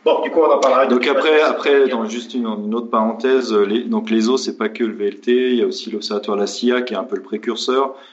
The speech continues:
Speaker 2: qui est encore en, en opération avec des télescopes plus petits, parce que c'était, euh, l'observatoire, euh,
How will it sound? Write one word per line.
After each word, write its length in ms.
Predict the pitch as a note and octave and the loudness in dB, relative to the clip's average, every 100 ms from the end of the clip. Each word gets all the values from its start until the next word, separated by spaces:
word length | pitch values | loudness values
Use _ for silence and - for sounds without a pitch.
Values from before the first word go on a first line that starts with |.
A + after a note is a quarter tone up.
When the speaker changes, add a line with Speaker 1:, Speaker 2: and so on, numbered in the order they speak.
| _ | _
Speaker 2:
qui 80 | - | -10
est 20 | |
encore 340 | F#2 E2+ A2 G#2+ | -8 -2 -2 0
en, 400 | G2+ F#2+ F#2 F#2 - - _ _ | -2 0 0 -2 -6 -10 _ _
en 140 | G2 G2+ | -10 -8
opération 540 | G2 G#2+ G#2 G#2+ B2 | -4 -2 -2 -2 -2
avec 140 | G#2+ F#2+ | -2 -2
des 100 | F#2+ | -4
télescopes 380 | G2 F#2 G#2+ - | -4 -2 -4 -6
plus 120 | A2 | -10
petits, 200 | - C#3 | -8 -6
parce 140 | G#2 | -6
que 100 | - | -6
c'était, 540 | - F#2+ - G2 G2 F#2+ | -4 -4 -2 0 2 2
euh, 200 | E2+ E2 | -2 -4
l'observatoire, 840 | F#2 - F#2+ G2 - A2+ A2 G#2+ F2+ | -6 -6 -6 -6 -2 0 2 0 -2
euh, 280 | F2 F2 | -4 -8